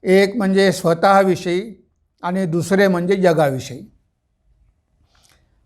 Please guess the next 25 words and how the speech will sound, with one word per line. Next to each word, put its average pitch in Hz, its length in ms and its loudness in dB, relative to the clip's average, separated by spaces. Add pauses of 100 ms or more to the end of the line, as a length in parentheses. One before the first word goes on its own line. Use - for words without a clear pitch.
(120)
जेवढे 175 360 4
काही 214 160 2
महापुरुष 196 600 0
आहे 185 300 0
ते 208 340 -2
स्वतःविषयी 190 880 0
कधीच 196 360 0
विचार 185 360 0
करत 180 340 -2
नव्हते. 147 720 -6 (1000)
भगवान 160 400 4
श्री 202 100 -2
रामकृष्ण 180 540 0
म्हणा 180 380 -2
किंवा 185 240 0
शंकराचार्य 175 760 0
म्हणा, 170 320 0
ज्ञानेश्वर 175 540 0
महाराज 160 320 2
म्हणा, 175 280 0 (840)
त्यांना 196 480 2
स्वतःची 185 760 0
काहीही 170 680 2
पर्वा 170 460 0
नव्हती. 160 720 -4